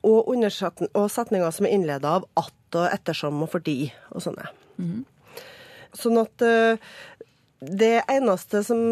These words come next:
Speaker 1: jeg vil korrigere Viljar litt på her, det er det at, eh, vi antar at det er i hovedsetningene at, eh, verbet flytter seg. At det gjør et hopp, rett og slett. Sånn at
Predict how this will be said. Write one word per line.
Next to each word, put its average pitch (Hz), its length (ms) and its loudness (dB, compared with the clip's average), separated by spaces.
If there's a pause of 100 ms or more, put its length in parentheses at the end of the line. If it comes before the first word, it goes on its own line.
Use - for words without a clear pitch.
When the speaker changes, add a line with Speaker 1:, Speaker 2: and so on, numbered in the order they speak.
(140)
Speaker 1:
jeg 226 180 2
vil 226 320 2
korrigere 202 1120 0
Viljar 185 480 0
litt 208 180 -2
på 208 100 -4
her, 277 160 0
det 277 120 0
er 220 120 2
det 208 140 2
at, - 340 -4
eh, 202 240 4
vi 202 240 0
antar 185 380 -2
at 190 180 -4
det 208 160 -2
er 190 220 -2 (280)
i 214 60 -2
hovedsetningene 220 1000 -2 (240)
at, 247 180 -4
eh, 240 160 0
verbet 180 340 -2
flytter - 240 -10
seg. 151 180 -4 (320)
At - 140 -8
det 190 120 2
gjør 170 220 -2
et 180 120 -6
hopp, - 540 -4
rett 277 180 -2
og 233 60 -2
slett. - 340 -2 (540)
Sånn 214 160 0
at 208 120 -4